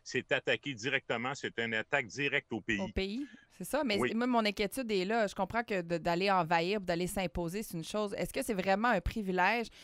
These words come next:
Speaker 2: Ma vision, pour moi, elle, elle détonne un peu de ça, parce que j'ai l'impression plutôt que c'est une nécessité dans tout ce qui est discussion, dans tout ce qui est ordre X. Puis on le voit aussi, les journalistes étaient beaucoup moins touchés auparavant. Il y avait comme un,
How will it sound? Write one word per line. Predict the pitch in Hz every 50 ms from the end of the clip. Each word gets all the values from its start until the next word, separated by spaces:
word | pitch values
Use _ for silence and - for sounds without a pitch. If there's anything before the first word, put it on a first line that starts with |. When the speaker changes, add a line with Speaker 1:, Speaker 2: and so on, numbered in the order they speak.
| - - -
Speaker 2:
Ma | 180 175 180
vision, | 170 170 208 233
pour | 226 - 196
moi, | 185 196 214 226 220
elle, | 190 - - - 175 170 160 165
elle |
détonne | 165 202 196 - - 226 233 214
un | 190 175
peu | - 202 202
de | 180 175 165
ça, | - - - 220 240 - - - - - - -
parce | - 185
que | - 208 190
j'ai | 170 190 190
l'impression | 180 180 185 - - 190 175 - 220 226
plutôt | - - 190 - - 220 220
que | -
c'est | - 202 185 - -
une | 185 180 180 175 170 165 165
nécessité | 175 208 240 247 - 262 240 - - - 202 - - 220 - - _ - - - _ _ _ -
dans | - 165 196 185 185 180 180 180 -
tout | - 220 208
ce | - -
qui | - 208
est | 180
discussion, | 151 151 175 180 - - - - - 208 196 196 208 220 220 208
dans | 196 170 165
tout | - 214
ce | 190 - -
qui | - 190
est | - -
ordre | - 190 196 208 214 196 180 160 170 - -
X. | - - 262 - - - - - - - - -
Puis | - 226
on | 202 220 226
le | 214
voit | 202 277 359 427
aussi, | 339 226 - - 320
les | 247 220
journalistes | 196 214 214 208 202 240 339 - -
étaient | - 220
beaucoup | 185 180 190 - 214
moins | 208 214 220
touchés | - 196 - - 254 277
auparavant. | 247 208 196 190 180 180 175 175 190 233
Il | 285 294
y |
avait | 311 262 185
comme | - 254 247 220
un, | 190 170